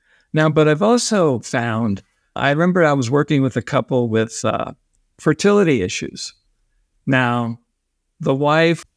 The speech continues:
actually gave her Nourish Essence, which is just a kidney formula. And she had a hist-, history of miscarriages. And the, the Nourish Essence was really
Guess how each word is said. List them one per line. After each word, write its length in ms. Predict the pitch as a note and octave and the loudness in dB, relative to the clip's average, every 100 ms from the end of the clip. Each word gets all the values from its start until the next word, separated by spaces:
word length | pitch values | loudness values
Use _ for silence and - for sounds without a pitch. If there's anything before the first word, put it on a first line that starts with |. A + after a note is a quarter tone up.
| _ | _
actually 400 | B2 C#3+ - C3+ | 0 0 2 0
gave 240 | A#2 B2+ A#2+ | 2 2 2
her 280 | A2 G#2+ _ _ | 0 -2 _ _
Nourish 340 | C3 C3 A#2 - | 2 4 4 2
Essence, 500 | A2+ A#2+ - E2+ - | 0 0 0 -2 -2
which 180 | A2+ - | -6 -2
is 180 | A#2 - | -4 -2
just 220 | A2 - | -4 -4
a 60 | G2+ | -6
kidney 380 | - C3 A2 | 0 0 2
formula. 560 | A#2 - F2 G#2 - B2 _ _ _ _ _ _ _ | -2 -2 -2 0 -2 -6 _ _ _ _ _ _ _
And 400 | C#3 B2+ A2+ A#2 - | -4 -2 -2 -6 -8
she 360 | - E3+ E3+ | -6 0 2
had 200 | F3+ D#3+ | 2 2
a 80 | C#3+ | 0
hist-, 480 | C3 C#3+ - - - - | 0 -2 -4 -14 -20 -8
history 340 | D3 - D3 | -6 -2 0
of 80 | B2+ | 0
miscarriages. 880 | C3 F#3+ - A2 E2 E2+ - - - _ _ _ _ _ _ | 2 0 -2 -6 -6 -8 -10 -12 -12 _ _ _ _ _ _
And 360 | C3 B2 A#2+ A#2+ | -4 -2 0 0
the, 420 | B2 A#2+ A#2 A#2 _ - | 0 0 0 -4 _ -6
the 120 | A2+ | -2
Nourish 320 | C3 C3 - | 2 2 2
Essence 460 | - B2+ - A#2 - | 0 0 0 -2 0
was 240 | G#2 A2+ | -2 -2
really 460 | B2+ B2 A#2+ G#2+ | 2 4 4 2